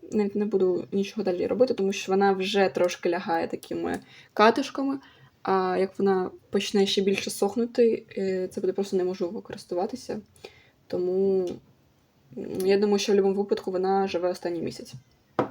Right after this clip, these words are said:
І тінт від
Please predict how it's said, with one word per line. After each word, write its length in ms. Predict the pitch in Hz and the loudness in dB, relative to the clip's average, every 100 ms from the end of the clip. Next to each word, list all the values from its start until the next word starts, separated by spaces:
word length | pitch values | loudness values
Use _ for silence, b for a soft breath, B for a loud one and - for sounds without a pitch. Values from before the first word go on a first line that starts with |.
| - - - - B B B B B B B B B - - | -8 -20 -20 -20 B B B B B B B B B -14 0
І 160 | 254 240 | 2 2
тінт 400 | - 233 240 240 | 0 2 2 2
від 180 | 226 | -6